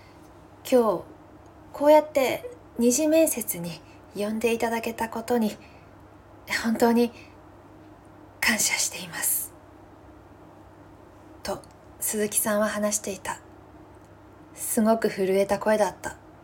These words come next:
もしかしたら、泣いていたのかもしれない。選考終わりは必ず一人で帰ると決めていた。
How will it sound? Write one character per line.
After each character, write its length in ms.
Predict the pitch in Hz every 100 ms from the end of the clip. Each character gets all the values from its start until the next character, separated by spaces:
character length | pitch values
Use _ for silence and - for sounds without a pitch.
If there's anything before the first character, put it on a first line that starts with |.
| - - - - - - - - - - - - -
も 80 | 214
し 100 | -
か 140 | -
し 80 | -
た 100 | -
ら、 220 | 185 175 - - - - - - -
泣 180 | 196 196
い 20 |
て 100 | 208
い 60 | 220
た 120 | 233
の 100 | 233
か 120 | 226
も 80 | 196
し 140 | - 190
れ 120 | 185
な 120 | 180
い。 80 | - - - - - - - - - - - - - - - - - - - - - - - - -
選 380 | - - 247 247
考 220 | 254 254
終 20 |
わ 100 | 262
り 140 | 240 190
は 120 | 180
必 420 | - 202 208 214
ず 80 | 226
一 240 | - 247
人 100 | 240
で 100 | 196
帰 240 | 190 202 202
る 100 | 190
と 80 |
決 160 | 165 175
め 120 | 165
て 140 | - 170
い 80 |
た。 220 | - 180